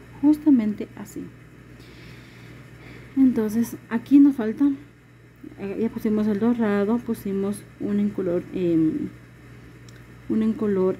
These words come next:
eh, rojo. Vamos a colocar otro en color rojo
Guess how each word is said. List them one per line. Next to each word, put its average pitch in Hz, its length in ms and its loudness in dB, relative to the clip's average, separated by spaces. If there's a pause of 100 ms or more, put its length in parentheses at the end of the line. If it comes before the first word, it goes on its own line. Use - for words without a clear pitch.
eh, 185 200 -4 (920)
rojo. 208 380 -2 (120)
Vamos 202 360 -4
a 220 40 -4
colocar 196 480 -6 (140)
otro 202 320 -4
en 240 80 -2
color 190 300 -2
rojo 196 360 0